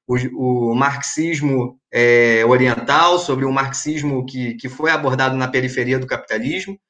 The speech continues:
e exaltando tanto as figuras revolucionárias quanto as contribuições que,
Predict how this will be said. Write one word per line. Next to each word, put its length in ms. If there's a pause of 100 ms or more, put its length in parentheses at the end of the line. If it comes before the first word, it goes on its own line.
(340)
e 720
exaltando 800
tanto 280
as 140
figuras 400
revolucionárias 840
quanto 440
as 200 (140)
contribuições 840
que, 280